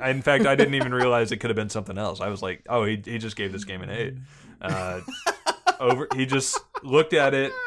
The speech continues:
Speaker 1: and immediately diagnosed the situation. He's like, "I'd give that game an eight. I don't even need to play it." Uh,
Speaker 2: You
Speaker 1: so
Speaker 2: really drug out that eight when you really think about it. It's like, you know, he made that last for, like, you know, a solid ten seconds <laughs> as, as he was, like, carted away,
Speaker 1: Yeah.
Speaker 2: which was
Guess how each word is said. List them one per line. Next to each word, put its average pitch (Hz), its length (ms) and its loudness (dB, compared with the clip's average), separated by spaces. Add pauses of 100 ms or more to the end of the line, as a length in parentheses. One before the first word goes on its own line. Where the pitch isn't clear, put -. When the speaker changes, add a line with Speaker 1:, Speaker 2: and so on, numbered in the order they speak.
(280)
Speaker 1:
and 117 120 -6
immediately 135 600 0
diagnosed 120 520 0
the 117 40 -10
situation. 110 560 -4
He's 107 120 -6
like, 104 140 -2
"I'd 113 160 -2
give 117 120 -6
that 113 140 0
game 107 160 -6
an 101 100 -6
eight. 110 120 -2
I - 20 -8
don't 113 160 -6
even 104 140 -8
need 92 100 -8
to 95 80 -16
play 107 280 -4
it." - 240 -8
Uh, 87 380 -8
Speaker 2:
You 160 100 -6
Speaker 1:
so 156 60 0
Speaker 2:
really 180 280 8
drug 139 320 4
out 131 260 6
that 98 200 4
eight 101 240 4
when 90 140 -10
you 92 60 -8
really 95 240 0
think 95 180 -10
about 82 300 -6
it. 80 120 -12
It's 85 180 -14
like, 82 300 -10
you 107 100 -10
know, 87 140 -8
he 98 80 -10
made 120 260 -4
that 107 200 0
last 104 440 -2
for, 95 160 -6
like, 87 260 -8 (580)
you 107 60 -6
know, 92 140 -2
a 85 40 -4
solid 98 380 2
ten 110 260 -4
seconds 147 840 2
<laughs> - 540 0
as, 151 320 4
as 139 180 0
he 139 60 0
was, 123 160 0
like, 101 160 0
carted 107 380 4
away, 87 500 -2
Speaker 1:
Yeah. 95 100 -12
Speaker 2:
which 92 160 -14
was 90 320 -16